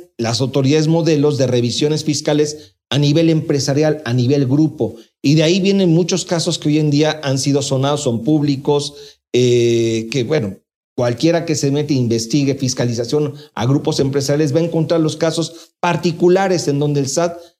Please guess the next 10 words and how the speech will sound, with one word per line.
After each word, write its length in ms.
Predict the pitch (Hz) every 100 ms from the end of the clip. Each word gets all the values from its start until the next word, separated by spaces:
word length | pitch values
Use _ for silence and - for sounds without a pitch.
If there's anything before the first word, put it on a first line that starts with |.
| _ _ -
ha, 440 | 156 190 202 - _ _
hablando 360 | - 117 147 156
ya 180 | 135 147
de, 320 | 139 127 120 127
de 140 | 120
una 180 | 123 131
fiscalización 580 | 127 - 107 - 139 135
a 100 | 117
nivel 220 | 110 113
nacional, 520 | 131 135 156 147 175